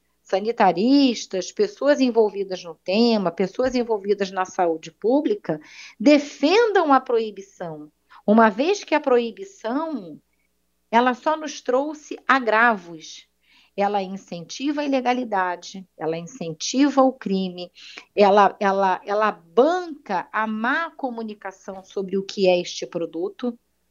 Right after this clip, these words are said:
porque um parêntese aqui, muitos adultos iniciaram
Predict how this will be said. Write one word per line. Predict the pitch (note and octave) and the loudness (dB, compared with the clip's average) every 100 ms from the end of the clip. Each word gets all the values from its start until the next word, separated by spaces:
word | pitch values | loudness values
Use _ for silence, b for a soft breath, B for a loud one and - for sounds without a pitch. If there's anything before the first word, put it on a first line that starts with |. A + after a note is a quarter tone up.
| _ | _
porque | - - | -20 0
um | G#3 | 2
parêntese | A3 A#3+ A#3+ C4 - G3 | 6 6 6 4 2 -4
aqui, | F#3 - F#3 | -4 -4 -6
muitos | E3+ F#3+ A#3 F#4+ D#4 C4+ | -6 0 2 2 0 4
adultos | A3+ F3+ G#3+ B3+ A#3+ F3+ E3 - - | 4 4 -2 -2 -8 -12 -12 -12 -10
iniciaram | F#3+ G3 - - F3 F3+ E3 | -10 -10 -6 2 4 2 0